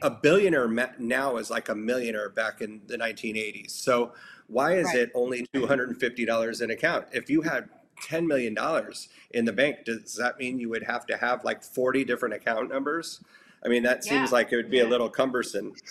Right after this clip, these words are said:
Speaker 1: cumbersome. So
Speaker 2: That's where I
Speaker 1: it's, uh,
Speaker 2: think go-, that's where I think gold and silver is, is the most important thing. That's what I started to thinking about in the very beginning with Rob. I was like, and I called even his parents. I'm like,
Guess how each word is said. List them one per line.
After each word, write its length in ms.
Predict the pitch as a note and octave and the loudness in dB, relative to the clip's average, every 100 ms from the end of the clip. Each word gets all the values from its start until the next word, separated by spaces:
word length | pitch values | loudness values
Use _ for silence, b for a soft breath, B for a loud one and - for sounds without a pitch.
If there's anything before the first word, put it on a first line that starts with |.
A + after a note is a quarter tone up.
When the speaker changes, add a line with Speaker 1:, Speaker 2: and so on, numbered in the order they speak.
| - | -10
Speaker 1:
cumbersome. 500 | - B2 A2+ - G#2 | -2 0 0 -4 -6
So 320 | - A2+ A2 A#3 | -4 -2 0 6
Speaker 2:
That's 220 | C#4+ - | 4 4
where 200 | D4 A#3+ | 6 8
I 80 | F#3+ | 8
Speaker 1:
it's, 80 | F#3 | 6
uh, 80 | G3 | 2
Speaker 2:
think 220 | G3 - | 2 -2
go-, 120 | G3 F3+ | -8 -2
that's 260 | B3+ - | -2 -2
where 120 | C#4 | -2
I 100 | G#3 | -2
think 280 | G3 G3 F#3+ | -2 -8 -8
gold 240 | G3 F#3 F3 | -4 -2 -4
and 100 | F3 | -8
silver 400 | - A3+ F#3+ D#3 | 0 0 2 0
is, 200 | D3+ D3 | 0 -4
is 180 | D#3+ D#3 | -8 -8
the 80 | |
most 320 | E3 E3+ A3 G#3+ | -6 -6 -6 -10
important 400 | F3+ E3+ C3+ D#3+ | -10 -10 -10 -10
thing. 160 | E3 | -4
That's 240 | F#3 C#4+ D4 | 0 0 0
what 100 | A3 | 2
I 140 | A3 | 2
started 340 | - A3 F3 F3 | 2 -2 -2 -4
to 60 | |
thinking 420 | F3 F#3 G3+ G#3+ | -8 -8 -6 -6
about 260 | F3 E3 D#3 | -2 0 0
in 60 | D#3 | -2
the 60 | |
very 240 | D#3 E3 D#3 | -4 -4 -4
beginning 540 | D3+ F#3 C4 A3+ D#3 | -4 -2 0 -2 -4
with 160 | E3 D#3+ | -8 -2
Rob. 420 | F#3+ A#3+ G3+ D3 | 2 4 4 0
I 120 | D#3+ | -4
was 180 | E3 E3+ | -6 -4
like, 280 | E3+ D3+ E3 | -2 -2 -6
and 120 | C#3+ | -8
I 100 | C3+ | -8
called 320 | F#3+ F#3 F3 | -4 -4 -4
even 240 | F#3 E3+ | -10 -10
his 160 | D3 - | -8 -8
parents. 540 | - G3 G3+ F3+ - | -2 0 2 0 -4
I'm 120 | D#3+ D#3+ | -8 -4
like, 260 | D#3 D3+ | -6 -6